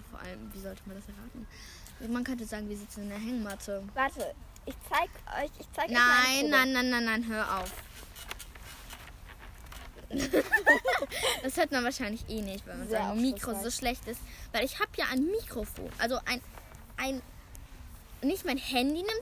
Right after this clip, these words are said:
Speaker 1: auf, sondern halt ein Mikrofon. Aber
Speaker 2: Wirklich?
Speaker 1: das funktioniert irgendwie nicht. Ja, ich weiß es
Speaker 2: Toll.
Speaker 1: halt nicht. Also ich besitze ein Mikrofon, aber es funktioniert nicht. Also wir haben Arthur Weasley, Binz und Percy. Okay, Binz, tut mir leid, du bist eh schon tot.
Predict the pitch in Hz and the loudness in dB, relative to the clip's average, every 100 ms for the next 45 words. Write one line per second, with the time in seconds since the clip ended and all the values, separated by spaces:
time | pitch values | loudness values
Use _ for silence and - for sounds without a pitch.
0 | 440 440 - - - - 339 339 320 - | 2 0 0 -10 -12 -6 -2 2 0 0
1 | 370 466 - 254 - 202 190 - - - | 4 4 4 -2 -4 -10 -10 -12 -14 -16
2 | - - - - 240 254 311 370 349 - | -16 -16 -16 4 6 8 6 4 0 -2
3 | 381 359 359 311 254 214 208 196 - - | -2 -2 -2 -2 -2 -2 -6 -10 -12 -14
4 | - 247 247 - - 269 339 254 285 330 | -4 0 0 0 4 6 6 6 6 8
5 | 254 214 247 247 - - - - 247 262 | 4 2 -2 -4 -12 -14 -14 -2 0 2
6 | 262 285 240 320 - - 220 - 185 - | 0 0 0 0 0 -2 -2 -6 -10 -8
7 | 196 196 214 220 214 208 208 214 - - | -6 -6 -8 -8 -6 -4 -4 -4 -4 -4
8 | - - - - - - - 220 214 214 | -6 -10 -12 -12 -12 -10 -4 -2 0 0
9 | 202 - - 226 277 269 233 302 - 392 | 0 -2 4 4 4 0 2 2 2 0
10 | 415 - - - - 208 285 349 254 233 | 0 -4 -14 -10 0 2 2 0 -4 -2
11 | 202 - 208 - 226 - 269 269 277 233 | -4 -4 -6 0 0 0 -2 -2 -2 -2
12 | 208 208 220 214 - 214 208 196 208 196 | 0 0 -2 -8 -8 -8 -8 -6 -6 -6